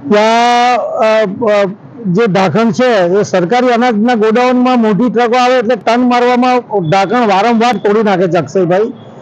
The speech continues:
અને પડેલું અનાજ ખાવા માટે ત્યાં ઢોરો આવે છે અને વારંવાર વર્ષની અંદર પાંચથી છ વાર એકના એક જગા પર આ ઢાંકણ તૂટવાના કારણે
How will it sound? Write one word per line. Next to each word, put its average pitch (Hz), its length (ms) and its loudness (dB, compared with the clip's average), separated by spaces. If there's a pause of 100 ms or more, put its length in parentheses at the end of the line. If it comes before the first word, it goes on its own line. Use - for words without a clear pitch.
(380)
અને 247 280 0
પડેલું 240 480 0
અનાજ 240 300 0
ખાવા 220 260 0
માટે 247 260 0
ત્યાં 240 400 0
ઢોરો 202 220 2
આવે 226 280 2
છે 226 480 -2 (500)
અને 214 240 0
વારંવાર 254 640 2
વર્ષની 262 500 0
અંદર 269 640 2 (220)
પાંચથી 226 400 0
છ - 120 -8
વાર 247 320 2
એકના 233 380 0
એક 269 120 2
જગા 240 320 2
પર 254 240 0
આ 214 120 0
ઢાંકણ 202 420 0
તૂટવાના 240 440 0
કારણે 202 500 0